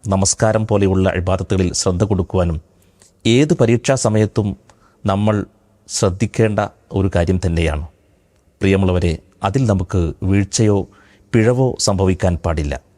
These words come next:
ഭക്തിയോടെ നമസ്കരിക്കാനും ഇബാദത്തുകൾ ഇഖ്ലാസോടെ നിർവഹിക്കാനും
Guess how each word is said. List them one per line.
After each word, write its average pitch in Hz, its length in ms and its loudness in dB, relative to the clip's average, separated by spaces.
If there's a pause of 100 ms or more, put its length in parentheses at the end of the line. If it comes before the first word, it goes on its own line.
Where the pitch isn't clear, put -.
(720)
ഭക്തിയോടെ 131 500 2
നമസ്കരിക്കാനും 110 840 0 (420)
ഇബാദത്തുകൾ 107 600 0
ഇഖ്ലാസോടെ 107 580 0
നിർവഹിക്കാനും 95 800 0